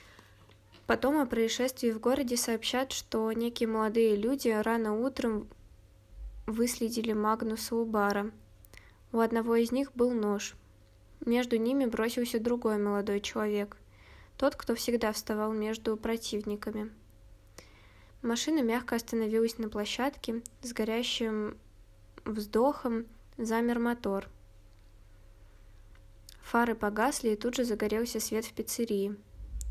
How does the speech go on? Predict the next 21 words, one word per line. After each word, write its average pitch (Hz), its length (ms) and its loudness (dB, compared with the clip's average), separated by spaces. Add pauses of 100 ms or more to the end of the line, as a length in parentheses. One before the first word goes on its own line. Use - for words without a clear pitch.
(160)
В - 60 -14
спящих 247 440 0
поселках 262 500 -2
всегда 240 360 0
знают, 214 320 0
что - 200 -4
это 214 180 -2
значит, 208 420 -2 (380)
когда 214 260 0
машина 240 580 -2
останавливается 220 960 -4
у 214 40 0
окна 220 260 -2
до 220 120 -2
рассвета, 214 640 -2 (1080)
что - 200 -2
это 226 140 0
всегда 233 380 0
не 202 100 2
к 202 80 -2
добру. 208 420 -2